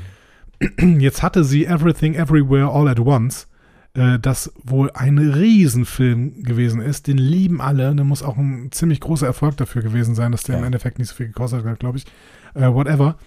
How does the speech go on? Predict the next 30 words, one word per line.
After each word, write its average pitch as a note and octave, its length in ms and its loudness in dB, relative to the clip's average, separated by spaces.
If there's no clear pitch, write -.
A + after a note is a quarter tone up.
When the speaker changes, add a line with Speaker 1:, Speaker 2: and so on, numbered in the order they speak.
Speaker 1:
Also B2+ 320 0
hat - 240 -6
niemand D#3 240 4
erwartet, B2+ 380 0
dass A2+ 120 -2
das B2 160 -2
so C#3+ 120 0
ein C3+ 100 2
großer B2 400 -2
Film C3+ 280 0
wird. A2+ 200 -2
Und B2 140 -4
sie D3 80 -2
gehört C3+ 300 2
jetzt A2 160 -4
wirklich C3+ 240 0
zu C#3 120 -4
den C#3 140 0
A-Listern C3 540 0
in G2 140 -2
Hollywood. F2+ 420 -12
Speaker 2:
Mhm. D2 300 -14
Speaker 1:
Die A#2 60 0
macht C#3+ 220 2
jetzt - 200 -4
Tiger D#3 240 2
and C#3 140 0
Dragon C#3+ 300 2
zwei. C#3 480 0
Speaker 2:
Mhm. G2 520 -6